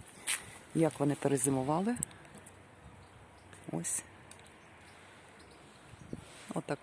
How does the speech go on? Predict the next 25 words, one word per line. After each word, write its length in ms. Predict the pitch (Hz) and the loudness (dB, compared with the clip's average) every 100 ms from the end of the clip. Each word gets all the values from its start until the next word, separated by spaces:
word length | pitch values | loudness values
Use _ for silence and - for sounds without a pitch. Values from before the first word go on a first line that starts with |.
| - | 0
кожну 280 | 151 143 143 | 2 2 0
гілочку 500 | 156 214 160 - 147 | 0 0 -2 0 0
можна 300 | 147 143 143 | -2 -2 -2
дивитися. 440 | 131 123 - - | -2 -4 -2 -2
Бачите, 380 | 165 190 - - | 0 -2 -2 0
одна, 640 | 143 143 151 175 175 170 151 | 0 2 0 -2 -2 -2 -2
друга, 500 | - 160 175 165 156 - - - - - - - - - - | 2 2 4 2 0 -6 -12 -10 -12 -12 -14 -8 -4 -4 -2
третя. 380 | - 170 170 165 - | 0 0 0 -2 2
Це 260 | - 220 | 4 6
я 100 | 190 | 4
біля 200 | 160 151 | 2 2
Вож 240 | 143 156 143 - 127 | 2 0 0 -6 -2
Джозеф. 360 | 143 127 - - - - - - - - - - - - - | 0 0 -4 -8 -14 -14 -16 -12 -10 -10 -12 -12 -14 -8 4
Це 140 | - 208 | 6 8
пізній, 420 | 180 147 139 135 - - | 6 4 2 2 2 6
е, 360 | 160 147 143 143 147 143 143 - - - - | 6 6 0 -4 -8 -10 -10 -10 -12 -12 6
сорт 440 | - 190 226 - - - | 8 8 4 -4 -12 -4
ожини. 440 | 156 143 147 175 196 - - - - - - - - - - - - - - | 0 4 4 4 0 -10 -20 -18 -14 -12 -12 -10 -10 -10 -12 -14 -20 -20 -8
І 120 | - 170 | -4 2
хочу 340 | - 240 202 | 4 6 4
зразу 320 | 165 180 165 | 6 4 6
от 320 | 160 - - | 2 2 -2
вам 200 | - 175 | 6 6
зауважити. 720 | 165 160 147 139 127 - 131 135 147 - | 8 6 6 4 4 -2 -2 -2 -2 2
М, 340 | 160 151 | 4 4